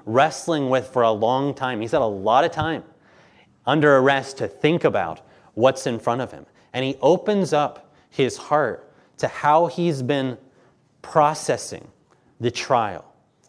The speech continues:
and how he's working through the very real possibility that he may be executed. At certain points,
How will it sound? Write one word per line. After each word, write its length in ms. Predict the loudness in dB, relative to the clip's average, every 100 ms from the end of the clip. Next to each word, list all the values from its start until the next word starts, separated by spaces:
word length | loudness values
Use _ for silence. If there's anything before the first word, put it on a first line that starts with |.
| _ _ _ -12
and 120 | -8
how 200 | -2 0
he's 160 | 0 0
working 480 | 2 2 0 -2
through 320 | -2 0 2 2
the 120 | -2
very 520 | -2 0 2 2 0
real 320 | 0 0 0
possibility 840 | -2 -2 -2 -4 -4 -4 -4 -8 -12 _ _ _ _
that 120 | -12
he 320 | -10 -6 -2 0
may 340 | -2 -4 -6
be 200 | -6 -8
executed. 680 | -8 -14 -20 -18 -16 -18 _ _ _ _ _ _ _ _ _ -10
At 120 | -10
certain 440 | -2 0 0 0 -4
points, 520 | -4 -4 -6 -10